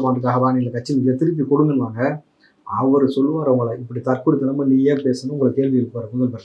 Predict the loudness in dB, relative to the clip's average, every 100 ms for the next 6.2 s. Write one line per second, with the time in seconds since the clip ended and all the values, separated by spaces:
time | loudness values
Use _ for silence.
0 | -16 -8 -6 -2 -4 -4 -12 _ _ -2
1 | 2 2 2 0 0 0 0 0 0 2
2 | 2 4 2 0 -2 -2 0 0 0 -2
3 | -4 -8 -16 -16 -18 -6 2 4 6 4
4 | 4 4 4 2 2 2 2 2 0 0
5 | -2 -2 -2 0 2 2 0 -4 -6 -12
6 | -12 -12